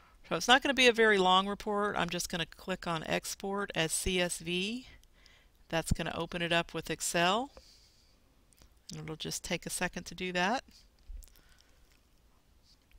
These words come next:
Okay, here's my report in Excel. Um, first thing I like to do is, is just kinda s-, squish things over. I don't need to see all of this. What I do need to see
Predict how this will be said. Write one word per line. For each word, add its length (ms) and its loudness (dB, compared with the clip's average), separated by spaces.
Okay, 300 -2
here's 360 -4
my 120 0
report 500 -6
in 120 -8
Excel. 600 -4
Um, 440 -2
first 380 0
thing 160 0
I 60 8
like 240 6
to 100 -6
do 220 -2
is, 260 -4
is 200 -4
just 300 0
kinda 180 -4
s-, 200 -2
squish 560 2
things 300 -2
over. 400 -2
I 60 -2
don't 180 -6
need 140 -8
to 60 -8
see 260 -6
all 180 0
of 120 -6
this. 520 -4
What 180 0
I 80 2
do 300 -4
need 200 -2
to 80 -4
see 580 0